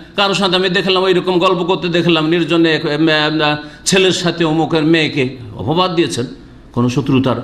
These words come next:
ভিত্তিতে বা যে কোনো স্বার্থে হোক না কেন, ক্ষয়ক্ষতি করার জন্য ইত্যাদি। অথবা বিয়ে শাদী লাগতে আসছে, তখন বিয়ে শাদী হইতে দেবে না, সেজন্য পাড়া প্রতিবেশী, পা-, পাড়া প্রতিবেশী আমাদের সে অসৎ যেগুলো, তারা এরকম কাজ করে।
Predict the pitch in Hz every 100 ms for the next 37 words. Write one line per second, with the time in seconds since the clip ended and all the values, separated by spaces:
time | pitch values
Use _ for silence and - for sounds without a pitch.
0 | - - 131 131 131 123 120 127 135 123
1 | 113 - 127 - 123 113 107 107 107 110
2 | - - - 139 139 131 135 123 110 104
3 | 107 104 - - - - - - 180 185
4 | 117 110 - - - - - - - -
5 | - - - - - 214 226 233 208 196
6 | 196 220 - 214 214 202 196 175 226 202
7 | - 226 208 202 185 175 180 190 196 185
8 | 190 185 185 190 185 196 180 185 180 180
9 | 180 170 190 175 180 160 165 165 165 160
10 | 160 160 175 165 160 160 156 127 139 -
11 | 202 143 151 131 135 120 104 101 113 -
12 | - - 110